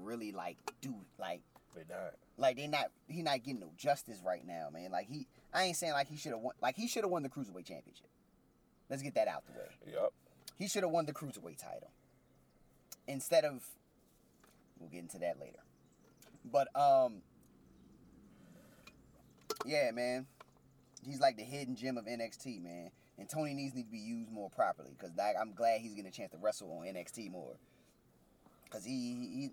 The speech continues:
Speaker 1: he, he not a sorry wrestler. Like, Tony Nese is kinda sweet. I fuck
Speaker 2: Mm-hmm.
Speaker 1: with Tony
Speaker 2: Yeah,
Speaker 1: Nese,
Speaker 2: Tony
Speaker 1: man.
Speaker 2: Nese been nice
Speaker 1: He don't
Speaker 2: for
Speaker 1: got
Speaker 2: a long
Speaker 1: no character,
Speaker 2: time.
Speaker 1: but he
Speaker 2: Nah.
Speaker 1: kinda, he can wrestle, though. He
Speaker 2: He
Speaker 1: wrestles
Speaker 2: got
Speaker 1: his ass
Speaker 2: eighteen
Speaker 1: off.
Speaker 2: abs.
Speaker 1: Yeah, he, he has more muscles than your action figure. But, um,
Speaker 2: <laughs> He count, does he still count him when he come
Speaker 1: yeah,
Speaker 2: out to the
Speaker 1: he
Speaker 2: ring?
Speaker 1: still counts him.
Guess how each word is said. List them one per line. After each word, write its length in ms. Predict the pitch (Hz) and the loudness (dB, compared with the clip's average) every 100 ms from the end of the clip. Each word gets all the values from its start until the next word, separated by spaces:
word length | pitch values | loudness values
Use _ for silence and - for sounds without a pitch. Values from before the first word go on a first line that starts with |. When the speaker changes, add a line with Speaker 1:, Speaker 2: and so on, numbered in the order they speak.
| - | -6
Speaker 1:
he, 40 | |
he 60 | 156 | -2
not 200 | 165 160 | 12 12
a 40 | |
sorry 340 | - 143 139 104 | 12 10 8 6
wrestler. 260 | 143 - | 0 2
Like, 160 | 92 95 | 0 2
Tony 200 | - 311 | 0 0
Nese 80 | 359 | -2
is 100 | - | 0
kinda 160 | - - - | 6 6 6
sweet. 140 | 415 269 - - - - - | 0 -4 -6 -6 -20 -14 -6
I 40 | |
fuck 80 | 139 | -4
Speaker 2:
Mm-hmm. 80 | 131 | -2
Speaker 1:
with 80 | - | 0
Tony 200 | - 120 101 | 0 0 -4
Speaker 2:
Yeah, 60 | 110 | -6
Speaker 1:
Nese, 120 | - | -4
Speaker 2:
Tony 160 | 143 | -4
Speaker 1:
man. 100 | 147 | -2
Speaker 2:
Nese 160 | 185 147 | -4 -4
been 180 | 127 113 | -4 -2
nice 200 | 113 104 | -2 2
Speaker 1:
He 80 | 196 | 4
don't 100 | 202 | 6
Speaker 2:
for 60 | 151 | 6
Speaker 1:
got 40 | |
Speaker 2:
a 40 | |
long 140 | 110 107 | 6 4
Speaker 1:
no 60 | |
character, 500 | 110 170 240 - 139 | 6 8 8 4 -2
Speaker 2:
time. 100 | 143 - - - | -4 -6 -18 -12
Speaker 1:
but 60 | - | -10
he 60 | 147 | 2
Speaker 2:
Nah. 140 | 127 - | 4 4
Speaker 1:
kinda, 120 | - | 2
he 120 | 370 | -4
can 180 | 370 403 | -4 -4
wrestle, 300 | - 494 147 | -4 -4 -6
though. 80 | 101 | -8
He 60 | |
Speaker 2:
He 60 | - | -6
Speaker 1:
wrestles 200 | 415 185 | -4 4
Speaker 2:
got 140 | 180 | 6
Speaker 1:
his 60 | 156 403 - | 6 2 0
ass 120 | - | 0
Speaker 2:
eighteen 160 | 165 | 4
Speaker 1:
off. 240 | 165 165 190 | 4 4 2
Speaker 2:
abs. 240 | 175 - - | -4 -10 -6
Speaker 1:
Yeah, 260 | 147 107 82 | 0 0 0
he, 180 | 147 - _ _ - - - - - | -6 -10 _ _ -20 -20 -20 -20 0
he 80 | 143 | 2
has 100 | 147 | 2
more 100 | 139 | 2
muscles 280 | 143 147 131 | 2 2 -2
than 120 | 139 | 0
your 100 | 113 | 6
action 260 | 135 - 110 | 6 4 -4
figure. 320 | 76 62 - _ - - | -14 -16 -20 _ -20 2
But, 140 | 131 | 4
um, 420 | - 135 135 127 - | 6 6 8 6 0
Speaker 2:
<laughs> 680 | _ _ - - - - - | _ _ -20 -20 -20 -20 -8
He 100 | 127 | -4
count, 240 | - 165 139 | 6 6 6
does 80 | 151 | -2
he 60 | |
still 180 | 147 190 | 0 2
count 240 | - 185 | 6 6
him 60 | 196 | 6
when 80 | 190 | 0
he 40 | |
come 100 | 190 202 | 4 6
Speaker 1:
yeah, 60 | |
Speaker 2:
out 60 | 180 | 6
to 60 | |
the 60 | 190 | 2
Speaker 1:
he 40 | |
Speaker 2:
ring? 60 | 196 | -2
Speaker 1:
still 140 | 135 | -2
counts 280 | 117 92 85 | -4 -6 -6
him. 120 | 73 | -12